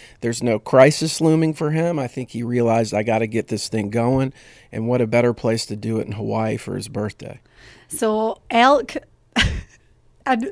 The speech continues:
Speaker 2: th-, it's funny because
Speaker 1: Let's give Elk credit this
Speaker 2: we
Speaker 1: week.
Speaker 2: have to.
Speaker 1: Yeah.
Speaker 2: We have to. And he invented the app, right? He was the, the
Speaker 1: <laughs>
Speaker 2: brainchild
Speaker 1: Mm-hmm.
Speaker 2: behind the S G Tour.
Speaker 1: It makes him sound really smart.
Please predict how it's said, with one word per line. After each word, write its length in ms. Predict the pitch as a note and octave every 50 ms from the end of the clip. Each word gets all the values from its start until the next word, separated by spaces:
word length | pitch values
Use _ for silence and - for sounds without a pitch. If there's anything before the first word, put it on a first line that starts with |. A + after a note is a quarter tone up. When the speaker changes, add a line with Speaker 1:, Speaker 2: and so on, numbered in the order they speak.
| - -
Speaker 2:
th-, 140 | C4 C#4+ D4+
it's 200 | C#4 B3+ A3 -
funny 260 | C4+ C4+ B3+ B3+ A#3
because 200 | G#3 A3 A#3 D3+ B3+
Speaker 1:
Let's 120 | A#3+ A3+
give 160 | F#3 C#3+ A#2+
Elk 220 | A#2 G#2+ G#2+ F#2+ -
credit 380 | - - A2 G#2+ G2 F2 -
this 100 | D#2+ F2+ B3
Speaker 2:
we 60 | C4+
Speaker 1:
week. 80 | A#3 -
Speaker 2:
have 300 | - D4+ E4 G4 E4 -
to. 360 | - - F#4 F4+ D#4+ C#4 A#3+ G#3+ G#3
Speaker 1:
Yeah. 60 | A3 -
Speaker 2:
We 140 | A#3+ C4 C4+
have 280 | C4+ C4 C#4 D4+ C4+ -
to. 200 | D4 A#3 G3+ G3
And 300 | - A#3+ A#3+ A#3+ A#3+ - - _ _ _ _ _ _ _ _ _ _ _ _ _ _ _ - - - _ _ -
he 320 | - - D4 D#4 D#4+ D4+
invented 720 | - A#3+ A#3+ A3+ A3 A3 A3+ A#3 G#3+ - G3+ F#3 F3 - - _ -
the 160 | G3+ G3 -
app, 300 | F#3+ F3+ F3 - G#3+ - -
right? 240 | - G3+ G3+ G#3 -
He 160 | F#3+ F#3 A#3
was 180 | A3 A3+ G#3 -
the, 180 | - G3 F#3+
the 560 | F#3 - - F#3+ G3+ G3 F#3+ F#3 F#3 F3+ - - - -
Speaker 1:
<laughs> 40 | E3+
Speaker 2:
brainchild 800 | - G#3+ G#3+ A#3 A#3 A#3 - - G3 F#3+ G3 G3+ G3+ G#3+ G#3+ G3+
Speaker 1:
Mm-hmm. 380 | - C3 A#2+ A2+ A#2 A2+ A2 G#2+ - -
Speaker 2:
behind 640 | - G#3+ F#3+ F#3 A3 G#3 G#3 G#3 G3+ G3 F#3+ - -
the 140 | A3 G#3+ G3
S 200 | G3 G3+ G3 -
G 160 | - - G3
Tour. 360 | F3+ - - F#3+ E3+ E3 F3 F3
Speaker 1:
It 100 | C#3+ - -
makes 240 | D#3 F3 - - -
him 100 | A2+ G#2+
sound 320 | - - A#2+ A#2 G#2+ A2
really 180 | G#2+ G2+ G2+ A2
smart. 460 | - - - - G#2 G2+ G#2 G#2 -